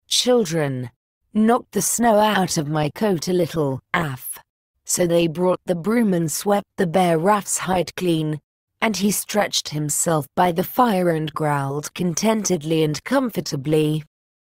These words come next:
It was not long before they grew quite at home,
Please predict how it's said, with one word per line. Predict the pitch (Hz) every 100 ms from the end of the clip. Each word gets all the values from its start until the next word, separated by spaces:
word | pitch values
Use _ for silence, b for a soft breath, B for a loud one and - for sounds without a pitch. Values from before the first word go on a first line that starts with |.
| _ -
It | 240
was | 233 233 190
not | 202 -
long | 175 185 180
before | 165 175 - 185
they | 170
grew | 156 156 214 180
quite | - 254 226 156
at | 170 -
home, | 170 190 185 139 123